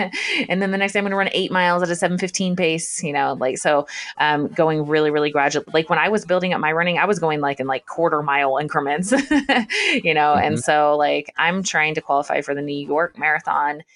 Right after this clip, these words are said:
Speaker 1: in twenty twenty. So I started training last fall for that. Like, that's, that's the long <laughs> game that I have in my mind when I really wanna do well and perform well.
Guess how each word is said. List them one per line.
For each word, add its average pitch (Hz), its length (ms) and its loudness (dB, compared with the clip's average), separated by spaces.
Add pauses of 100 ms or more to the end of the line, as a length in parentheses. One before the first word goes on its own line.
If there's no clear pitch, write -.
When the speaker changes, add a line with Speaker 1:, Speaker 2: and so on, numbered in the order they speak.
(180)
Speaker 1:
in 147 120 -6
twenty 156 320 -4
twenty. 214 500 -2 (400)
So 151 540 4
I 151 220 2
started 175 380 2
training 151 560 -2
last 135 420 0
fall 147 420 2
for 139 200 -2
that. 120 400 0
Like, 139 160 -2
that's, 175 320 -2
that's 170 320 -2
the 156 180 0
long 151 480 0
<laughs> - 60 -16
game 170 460 0
that 131 140 2
I 139 300 0 (140)
have 143 220 0
in 143 80 -6
my 143 120 0
mind 143 400 -2
when 147 140 0
I 143 100 2
really 151 460 -4
wanna 147 260 -4
do 147 220 -4
well 139 340 2
and - 100 -6
perform 147 380 -4
well. 156 320 2